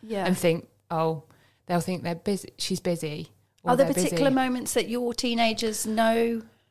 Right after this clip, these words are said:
Speaker 1: will pick when to talk to you, or it can happen at any time?
Speaker 2: It tends to happen later at night.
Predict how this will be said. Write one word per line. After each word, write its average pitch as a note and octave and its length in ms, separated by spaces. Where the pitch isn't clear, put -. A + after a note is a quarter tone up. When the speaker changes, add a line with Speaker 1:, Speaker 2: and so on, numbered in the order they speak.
Speaker 1:
will A3 120
pick B3+ 440
when C4+ 140
to - 120
talk C4+ 220
to - 160
you, E4 160
or A3+ 120
it A3 80
can G#3 120
happen G3+ 280
at G3 100
any F#3+ 180
time? E3 360
Speaker 2:
It C4 140
tends D#4 380
to D4+ 80
happen A3 560
later G3 340
at - 80
night. F3+ 540